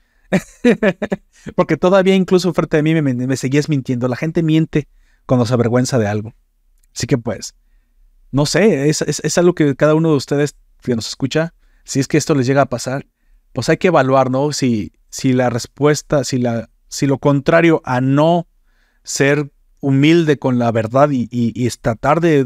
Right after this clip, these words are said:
identificar hasta las últimas consecuencias, no nos va a traer peores consecuencias.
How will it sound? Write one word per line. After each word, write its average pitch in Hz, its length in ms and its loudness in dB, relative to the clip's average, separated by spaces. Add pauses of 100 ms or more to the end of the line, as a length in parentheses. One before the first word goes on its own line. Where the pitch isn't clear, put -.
identificar 135 580 -2
hasta 139 180 -2
las 117 100 -6
últimas 135 280 -2
consecuencias, 135 720 -4 (420)
no 143 120 0
nos 147 180 2
va 147 80 4
a - 40 -8
traer 131 260 0
peores 123 260 -2
consecuencias. - 680 -10